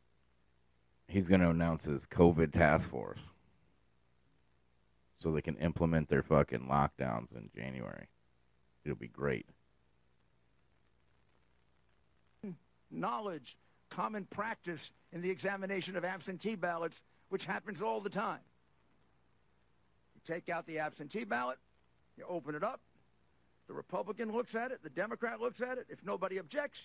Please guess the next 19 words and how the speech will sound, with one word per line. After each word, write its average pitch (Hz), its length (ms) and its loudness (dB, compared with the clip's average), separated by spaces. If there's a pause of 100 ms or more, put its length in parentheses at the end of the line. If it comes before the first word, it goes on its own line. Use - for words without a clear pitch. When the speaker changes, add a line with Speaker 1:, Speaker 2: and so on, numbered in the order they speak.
(140)
Speaker 2:
you 175 60 -8
put 190 200 -6
it 180 60 -6
in 180 100 -8
the 170 60 -14
pile. 127 300 -8 (1600)
If 151 80 -10 (260)
either 214 300 -4
objects, 214 400 -6 (140)
you 170 80 -10
put 196 160 -4
it 175 80 -8
aside. 139 260 -6 (1400)
That's 214 180 -8
what's 226 180 -8
done 196 200 -4
for - 180 -10
absentee 214 460 -8
ballots, 190 400 -4